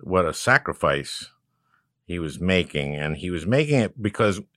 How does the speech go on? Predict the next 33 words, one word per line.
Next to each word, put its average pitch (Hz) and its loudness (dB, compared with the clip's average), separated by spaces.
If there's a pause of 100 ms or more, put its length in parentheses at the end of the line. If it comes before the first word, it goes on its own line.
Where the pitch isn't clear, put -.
(140)
when 107 4
bin 110 4
Salman 175 4
came 110 4
in, 67 0 (640)
people 139 2
thought 120 8
he 107 6
was 85 2
a 76 -8
reformer. 80 0
I 76 -2
remember 82 0
he 78 -6 (240)
did 92 -2
something 92 0
so 110 8
women 101 6
could 73 -6
drive, 73 -2
right? 85 2 (120)
And 78 0
everyone 78 -2
was 73 -4 (280)
very 82 4
excited 78 2
about 71 2
that. 67 0
We 73 -4
have 73 -2
a 71 -8
reformer 76 -2
there. 64 -12